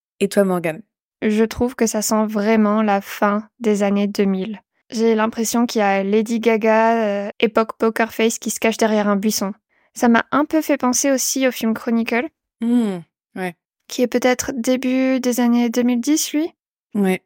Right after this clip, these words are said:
Speaker 1: deux mille onze, je crois, ouais.
Speaker 2: Où c'est un groupe d'ados filmé en fan footage ou en documentaire, je me rappelle plus, qui se découvrent des super pouvoirs.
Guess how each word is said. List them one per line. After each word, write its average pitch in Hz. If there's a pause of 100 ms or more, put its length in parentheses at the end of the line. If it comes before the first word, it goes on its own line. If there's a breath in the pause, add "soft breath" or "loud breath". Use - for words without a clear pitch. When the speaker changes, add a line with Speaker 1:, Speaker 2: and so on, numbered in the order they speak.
Speaker 1:
deux 202
mille 196
onze, 190
je 185
crois, 190 (100)
ouais. 202 (300)
Speaker 2:
Où 247
c'est 247
un 226
groupe 269
d'ados 262
filmé 254
en 220
fan 247
footage 254 (100)
ou 220
en 208
documentaire, 226
je 226
me 214
rappelle 214
plus, 233 (640 loud breath)
qui -
se 220
découvrent 240
des 208
super 233
pouvoirs. 226